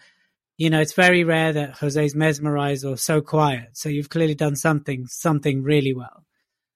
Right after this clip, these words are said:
And we'd love to have you back another time, uh, as your journey progresses. And I'd love to hear more of your s-, speaker side unfolding, but it's just incredible to meet someone that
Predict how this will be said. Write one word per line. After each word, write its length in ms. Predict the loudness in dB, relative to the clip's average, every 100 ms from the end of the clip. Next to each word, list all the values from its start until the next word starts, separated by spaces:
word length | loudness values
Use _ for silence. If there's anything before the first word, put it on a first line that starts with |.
| -6
And 100 | 0
we'd 120 | 4
love 160 | 4 4
to 100 | 2
have 100 | 2
you 80 |
back 240 | 0 -2 -2
another 260 | -4 -4
time, 460 | -6 -4 -4 -4 -8 -8
uh, 140 | -8
as 180 | -4 -4
your 220 | -2 -2
journey 340 | -2 -2 -2 -2
progresses. 600 | -4 0 0 0 -4 -4
And 120 | -4
I'd 100 | -2
love 140 | -2 -2
to 100 | -2
hear 220 | 0 2
more 280 | 2 4 2
of 140 | 2
your 240 | 0 0 -2 _ -20 -20 -20 -20 _ _ -6
s-, 220 | -4 -4
speaker 680 | -6 0 2 4 2 0 -2 -10 -20 _ -8
side 440 | -2 2 2 0
unfolding, 760 | -2 -4 2 2 2 2 0
but 220 | -2 -4 -6
it's 180 | -10 -2
just 180 | 0 0
incredible 480 | 0 0 0 -2 -4
to 160 | -4
meet 240 | -2 -2 -2
someone 340 | -2 0 0
that 260 | 0 -2